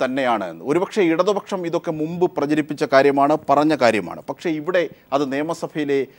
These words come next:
വാക്കുകളിലൂടെ ഒരിക്കൽ കൂടി പ്രസക്തമാകുന്നു. എന്തൊക്കെ പറയാനുണ്ട്? സർക്കാരിൻ്റെ ഈ വാദത്തിൽ നിങ്ങൾ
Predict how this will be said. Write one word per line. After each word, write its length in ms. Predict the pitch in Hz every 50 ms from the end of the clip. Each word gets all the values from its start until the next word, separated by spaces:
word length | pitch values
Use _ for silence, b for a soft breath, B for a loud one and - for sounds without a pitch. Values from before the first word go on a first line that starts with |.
| b b b -
വാക്കുകളിലൂടെ 500 | 131 143 - - 156 147 135 131 131 127 127 135
ഒരിക്കൽ 300 | 135 135 - 156 139 -
കൂടി 140 | 131 123 120 - 113
പ്രസക്തമാകുന്നു. 680 | 113 - - 131 - - 117 107 104 95 92 98 104 120 135 151
എന്തൊക്കെ 360 | 170 180 170 180 - - 143 - -
പറയാനുണ്ട്? 420 | 117 113 107 104 104 92 87 78 92 - -
സർക്കാരിൻ്റെ 540 | - - - - 170 160 151 143 135 135 131 - 131 135
ഈ 40 | 135 131 120
വാദത്തിൽ 380 | 120 113 113 - - - 117 113 101 104
നിങ്ങൾ 180 | 104 104 104